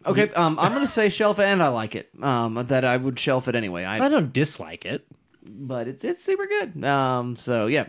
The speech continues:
Speaker 1: uh, that's my thought. Those are our thoughts on Breathless. We'd like to hear your thoughts, and Dalton will tell you how.
Speaker 2: I sure will. You can send your thoughts to the show, uh, via Gmail at goodtrash genre cast at gmail dot com.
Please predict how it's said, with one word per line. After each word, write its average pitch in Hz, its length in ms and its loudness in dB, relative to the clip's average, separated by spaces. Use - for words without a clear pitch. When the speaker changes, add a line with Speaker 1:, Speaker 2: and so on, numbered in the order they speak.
Speaker 1:
uh, 123 340 2
that's 156 240 0
my 156 140 0
thought. 160 260 0
Those 220 180 4
are 226 80 4
our 254 200 4
thoughts 202 360 0
on 175 300 4
Breathless. 156 380 0
We'd 208 120 0
like 156 140 2
to 160 80 2
hear 185 140 4
your 202 260 0
thoughts, 107 340 0
and 135 160 -2
Dalton 160 300 -2
will 113 80 -6
tell 123 160 -2
you 147 160 0
how. 147 220 2
Speaker 2:
I 131 120 2
sure 185 240 4
will. 170 260 4
You 156 160 2
can 165 280 -2
send 226 340 0
your 196 200 4
thoughts - 420 0
to - 220 0
the 175 80 0
show, 147 380 4
uh, 120 460 2
via 135 340 2
Gmail 151 640 2
at 113 220 -2
goodtrash 165 480 0
genre 151 300 2
cast 143 300 0
at 120 100 0
gmail 123 380 2
dot 107 180 -2
com. 160 380 0